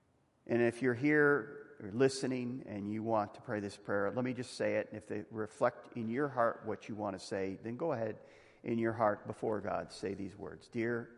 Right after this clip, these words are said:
Jesus, thank you for measuring up. Thank you for coming to earth to save me. Thank you for giving your life for me on the cross,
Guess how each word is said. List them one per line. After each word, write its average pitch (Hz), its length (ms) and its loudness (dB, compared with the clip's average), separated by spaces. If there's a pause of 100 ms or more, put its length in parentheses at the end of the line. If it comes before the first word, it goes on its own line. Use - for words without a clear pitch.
(140)
Jesus, 101 720 -10 (1400)
thank 131 240 2
you 135 60 -2
for 131 120 -8
measuring 110 560 0
up. 98 220 -4
Thank 107 260 -4
you 110 140 -6
for 104 500 -6
coming 110 540 -4
to 101 200 -6
earth 98 360 -6
to 104 100 -12
save 104 420 -6
me. 90 280 -10 (960)
Thank 113 200 -6
you 120 60 -6
for 110 160 -4
giving 113 320 -2
your 113 140 0
life 107 420 0 (140)
for 117 340 -4
me 98 220 -2
on 98 160 -4
the 95 60 -14
cross, 95 600 -2